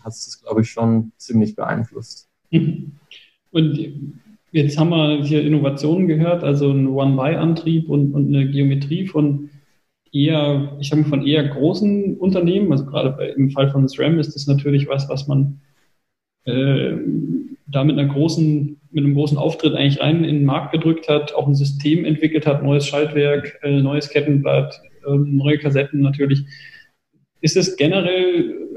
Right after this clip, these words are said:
Speaker 2: eurer Ansicht nach so, dass die, dass diese großen Gamechanger nur von großen Unternehmen kommen können, oder hat man auch als, als kleiner Laden eine Chance? Also ich meine,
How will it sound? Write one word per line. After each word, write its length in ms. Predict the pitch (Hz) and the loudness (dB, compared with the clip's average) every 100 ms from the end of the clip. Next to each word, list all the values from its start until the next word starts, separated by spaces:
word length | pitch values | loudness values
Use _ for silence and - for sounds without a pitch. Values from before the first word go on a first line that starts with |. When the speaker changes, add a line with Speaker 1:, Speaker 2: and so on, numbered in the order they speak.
| - | -4
Speaker 2:
eurer 240 | 143 170 156 | 0 2 2
Ansicht 280 | 165 160 151 | 2 0 0
nach 160 | 147 | 0
so, 260 | 143 147 170 | 0 0 2
dass 240 | 156 113 - | 2 -2 -6
die, 420 | 147 143 139 139 143 | -4 0 2 0 0
dass 120 | 143 | -2
diese 220 | 147 139 | 0 0
großen 340 | 139 156 - 160 | 2 0 0 0
Gamechanger 540 | 147 160 156 156 151 | 2 2 2 2 2
nur 240 | 143 147 | 2 0
von 460 | 143 143 139 - - | 0 0 0 -4 -14
großen 420 | - 151 - 185 | 0 0 2 0
Unternehmen 520 | 160 156 139 180 214 208 | 2 2 2 2 0 -2
kommen 320 | 180 202 196 | -4 -4 -4
können, 300 | 180 185 180 | -2 0 -2
oder 580 | - 147 165 165 156 - _ _ _ _ | 0 0 2 2 0 -6 _ _ _ _
hat 180 | 139 147 | 0 2
man 100 | 131 | 2
auch 180 | 143 | 2
als, 200 | 143 139 135 | 2 -2 -2
als 220 | 139 - | -2 0
kleiner 760 | - 143 147 143 135 131 - - | 0 2 2 2 2 0 -6 -2
Laden 720 | 131 127 127 127 - - - _ | 0 2 2 2 0 -6 -16 _
eine 100 | 151 | 0
Chance? 420 | 139 139 135 135 131 | 2 2 0 2 2
Also 200 | 131 131 | 2 2
ich 140 | 127 | 0
meine, 260 | 131 135 | 2 2